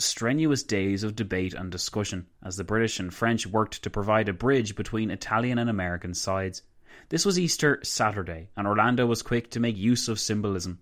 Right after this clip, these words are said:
"I am indeed a new Christ, and must suffer my passion for the salvation of my country," Orlando said. "I understand," he added, "the tragic solemnity of this moment. Italy will suffer from this decision.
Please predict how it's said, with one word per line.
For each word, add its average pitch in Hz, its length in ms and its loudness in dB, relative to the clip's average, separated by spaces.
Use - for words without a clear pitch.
"I 170 120 0
am 220 100 4
indeed 214 400 4
a 196 60 4
new 202 160 6
Christ, 160 600 4
and 110 160 2
must - 300 0
suffer 156 300 4
my 156 160 4
passion 143 420 6
for 143 80 0
the 123 80 0
salvation 156 640 4
of 139 80 0
my 135 120 2
country," 135 520 -2
Orlando 85 460 -4
said. 82 340 -8
"I 160 140 2
understand," 185 800 4
he 85 220 -6
added, 95 300 -6
"the 127 80 -4
tragic 180 480 6
solemnity 151 580 4
of 143 100 2
this 139 140 0
moment. 123 460 2
Italy 160 320 4
will 165 100 4
suffer 156 340 2
from 139 180 0
this 131 120 2
decision. 156 500 0